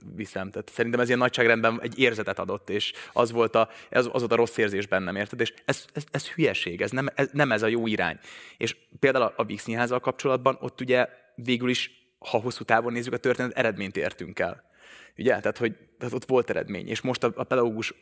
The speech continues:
ö, sok helyzetével kapcsolatban is muszáj meglátnunk azt, hogy lesz-e és tud-e eredmény lenni. De szerintem,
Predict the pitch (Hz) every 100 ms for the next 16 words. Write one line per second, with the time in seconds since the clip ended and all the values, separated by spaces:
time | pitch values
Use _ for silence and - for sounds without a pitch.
0 | - - - - - 123 120 123 113 117
1 | 107 131 120 113 - 131 117 104 - 113
2 | 107 - 110 107 123 - - - 127 -
3 | - - 107 - 135 107 110 104 104 92
4 | 87 85 90 - - - - - - 135
5 | 131 127